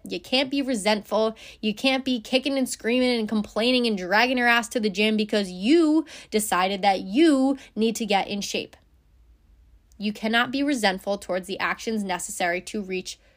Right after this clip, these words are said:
your goals, okay? And you have to be showing up for the person you know you can be six months from now, a year from now, two years from now. 'Cause the person you are today might not be there yet. But until you start showing up mentally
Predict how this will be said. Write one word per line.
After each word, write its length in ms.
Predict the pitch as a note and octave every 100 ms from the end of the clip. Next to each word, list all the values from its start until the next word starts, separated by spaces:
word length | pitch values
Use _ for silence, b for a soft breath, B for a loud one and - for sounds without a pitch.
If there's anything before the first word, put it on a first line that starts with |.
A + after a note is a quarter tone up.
| -
your 140 | G3+
goals, 380 | E3+ D3+ - -
okay? 240 | - F#3
And 80 | G3
you 60 | F#3+
have 260 | - G#3
to 80 | -
be 80 | A#3+
showing 420 | - G#3+ G3+ A3
up 240 | G3+ F#3 - b b b
for 100 | -
the 100 | A#3
person 380 | A3+ G3+ G#3 A3
you 160 | G3+ A#3
know 220 | A3 A3
you 180 | A#3 C#4+
can 400 | - D4 D4 B3
be 320 | F#3+ F#3 G3 B B B
six 360 | - - A3+ -
months 240 | F3+ -
from 120 | F#3+
now, 240 | - - F#3+
a 80 | -
year 280 | G#3+ G#3 G3+
from 160 | - F#3
now, 200 | D#3+ F3+
two 200 | - B3
years 360 | A3+ G#3 F#3+
from 120 | - E3+
now. 240 | F2+ G3+ _ _ _ _ -
'Cause 120 | G3+
the 80 | G#3
person 340 | C4+ D#4+ D#4+
you 140 | D#4+
are 160 | D4 D4+
today 340 | - G#3+ B3
might 240 | E4 D#4+ E4+
not 240 | F4 C#4+
be 100 | D#4
there 200 | E4+ F#3
yet. 260 | F3+ - - b b b b
But 140 | A3+
until 260 | A3 A3 A3+
you 180 | B3+ D4
start 260 | - A#3+ A3
showing 400 | - G3 G3+ G3
up 80 |
mentally 680 | F#3 F#3 F#3+ - B3+ D4 D#4